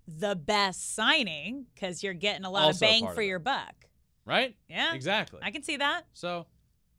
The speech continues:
Speaker 2: I'm gonna say Cody Bellinger.
Speaker 1: Ooh, I dig that. Okay, we go. You go.
Speaker 2: Just
Speaker 1: A
Speaker 2: thinking off the,
Speaker 1: response? Okay, keep
Speaker 2: technically,
Speaker 1: going.
Speaker 2: technically,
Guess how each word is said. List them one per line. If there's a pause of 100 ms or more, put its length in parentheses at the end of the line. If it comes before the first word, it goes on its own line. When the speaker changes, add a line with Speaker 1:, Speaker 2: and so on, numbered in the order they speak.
(120)
Speaker 2:
I'm
gonna
say
Cody
Bellinger.
Speaker 1:
Ooh, (260)
I
dig
that.
Okay, (320)
we
go. (260)
You
go. (640)
Speaker 2:
Just
Speaker 1:
A
Speaker 2:
thinking
off
the,
Speaker 1:
response?
Okay,
keep (160)
Speaker 2:
technically,
Speaker 1:
going.
Speaker 2:
technically,